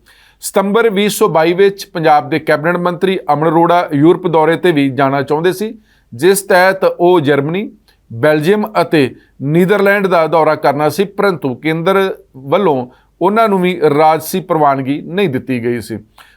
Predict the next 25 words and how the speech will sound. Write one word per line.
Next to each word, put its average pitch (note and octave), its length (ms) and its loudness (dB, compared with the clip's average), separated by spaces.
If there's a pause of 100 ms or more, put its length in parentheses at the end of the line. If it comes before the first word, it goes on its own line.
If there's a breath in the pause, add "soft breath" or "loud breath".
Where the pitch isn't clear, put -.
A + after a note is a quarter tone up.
(120)
ਉਦੋਂ G3 220 4
ਸਿਆਸੀ G#3 460 0
ਰੌਲਾ F3 540 2
ਰੱਪਾ D3+ 320 0
ਵੀ E3 140 0
ਖੂਬ F3+ 420 -2
ਪਿਆ D3+ 240 2
ਸੀ F#3 240 -2
ਕਿ F3 200 0
ਕੇਂਦਰ E3 380 -2
ਸਰਕਾਰ D3+ 560 0 (380 soft breath)
ਜਾਣਬੁੱਝ E3+ 540 0
ਕੇ, D#3+ 320 -2 (460 soft breath)
ਅ, D#3+ 240 2
ਵਿਰੋਧੀ F#3 460 2
ਸਰਕਾਰਾਂ E3+ 520 0
ਦੇ F#3 80 2
ਵਜ਼ੀਰਾਂ D#3+ 480 0
ਨੂੰ D3+ 180 -4
ਵਿਦੇਸ਼ E3 400 2
ਜਾਣ D3 400 0
ਤੋਂ C#3+ 440 -2
ਰੋਕ D#3+ 240 2
ਰਹੀ C3+ 240 0
ਹੈ। G2 140 -4